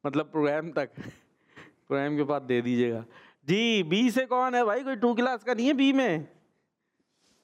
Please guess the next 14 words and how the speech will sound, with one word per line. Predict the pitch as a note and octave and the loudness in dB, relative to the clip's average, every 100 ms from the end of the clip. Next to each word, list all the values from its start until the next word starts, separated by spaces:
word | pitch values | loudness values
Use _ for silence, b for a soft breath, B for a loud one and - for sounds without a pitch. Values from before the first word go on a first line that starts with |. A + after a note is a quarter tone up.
| _ | _
जी, | D3+ D3 | 0 2
आप | C#3+ F#3+ G#3 | 2 0 0
आ | F#3+ | 0
रहे | E3+ | -2
हैं | D#3 - _ _ _ _ _ _ _ - | -6 -12 _ _ _ _ _ _ _ -6
भाई, | C#3 D3+ | -4 -2
यहीं | D#3 E3+ | 0 0
से | F3 F3 | 0 0
देख | D#3 C#3+ | 2 2
ले | C3+ B2+ | 2 0
जी। | A2+ G#2 - _ _ _ _ _ _ _ _ _ _ _ _ _ _ - _ _ _ _ _ - | -2 -6 -10 _ _ _ _ _ _ _ _ _ _ _ _ _ _ -20 _ _ _ _ _ -2
हम्म, | D#3 F3+ E3+ A#2+ A2 - _ _ _ _ _ _ _ _ _ _ _ _ _ | 0 2 2 0 -4 -12 _ _ _ _ _ _ _ _ _ _ _ _ _
क्या | D#3 F3+ | -4 -2
है? | F3 C#3+ G#2+ | 0 0 -2